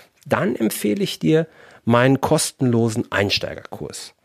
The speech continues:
Den findest du unter jörg roos punkt com slash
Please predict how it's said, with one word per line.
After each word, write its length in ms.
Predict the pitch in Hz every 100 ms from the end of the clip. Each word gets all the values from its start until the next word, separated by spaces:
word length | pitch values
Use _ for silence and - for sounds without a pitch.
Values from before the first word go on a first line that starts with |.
| _ - - -
Den 380 | 107 123 214 285
findest 500 | - 208 202 - 147
du 100 | 135
unter 480 | 117 107 92 85 _ _ -
jörg 420 | 98 139 233 -
roos 720 | 120 101 - 110 165 - - _ -
punkt 400 | - 95 90 -
com 320 | 160 208 311 -
slash 680 | - - 202 185 - -